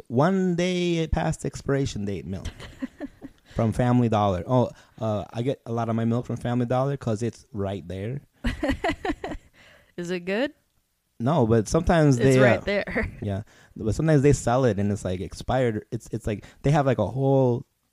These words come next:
Speaker 1: like, row, and it's like, "This is all expired, like, really expired."
Speaker 2: Like, <sighs> yeah, you could sell day-old bread. You can't sell day-old milk.
Speaker 1: People are not buying milk in the hood.
Speaker 2: That's true.
Speaker 1: Uh,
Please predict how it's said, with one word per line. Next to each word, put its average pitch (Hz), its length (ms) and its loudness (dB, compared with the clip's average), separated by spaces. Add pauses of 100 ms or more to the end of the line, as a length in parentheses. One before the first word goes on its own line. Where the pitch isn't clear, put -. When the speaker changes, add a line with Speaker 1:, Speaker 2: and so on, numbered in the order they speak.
(400)
Speaker 1:
like, 110 160 -6
row, 113 420 8
and 101 80 0
it's 101 120 -6
like, 104 160 -2
"This 135 120 -2
is 117 80 -2
all 131 320 6
expired, 110 640 -2
like, 98 160 -6
really 120 360 4
expired." 87 520 -6
Speaker 2:
Like, 214 380 -4 (160)
<sighs> - 180 -16
yeah, 180 200 -10
you 226 120 -6
could 311 140 -4
sell 262 220 -2
day-old 185 520 -2
bread. 160 320 -4
You 170 80 -10
can't 185 240 -8
sell 160 260 -8
day-old 147 480 -10
milk. 147 420 -14 (340)
Speaker 1:
People 156 340 4
are 120 80 6
not 123 320 4
buying 127 320 6
milk 113 320 2
in 110 100 2
the 104 100 4
hood. 107 320 0 (520)
Speaker 2:
That's 139 220 -12
true. - 340 -14 (1400)
Speaker 1:
Uh, 165 360 -8